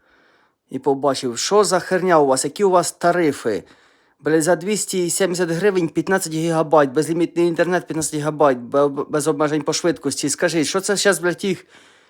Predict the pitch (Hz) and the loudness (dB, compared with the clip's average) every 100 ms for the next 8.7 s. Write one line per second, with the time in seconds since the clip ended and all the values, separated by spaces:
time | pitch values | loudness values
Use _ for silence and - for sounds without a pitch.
0 | _ 170 156 190 190 190 165 135 135 156 | _ 2 2 4 4 4 -2 -2 0 4
1 | 156 151 156 135 107 - _ _ _ _ | 4 4 6 6 4 -8 _ _ _ _
2 | _ _ _ 143 170 - 247 233 180 113 | _ _ _ -2 0 2 6 6 6 2
3 | 101 - _ _ _ _ _ _ _ _ | -4 -4 _ _ _ _ _ _ _ _
4 | _ 147 151 175 160 165 - 170 165 160 | _ -2 0 0 0 0 0 4 4 4
5 | 156 175 190 170 160 170 165 165 165 135 | 2 0 0 0 2 4 4 0 -4 0
6 | 135 113 110 92 - _ _ _ _ _ | 0 0 -4 -6 -10 _ _ _ _ _
7 | _ _ - - 220 208 190 185 180 175 | _ _ -16 -10 -4 0 2 2 2 2
8 | 180 - 175 165 143 110 | 2 2 0 4 4 4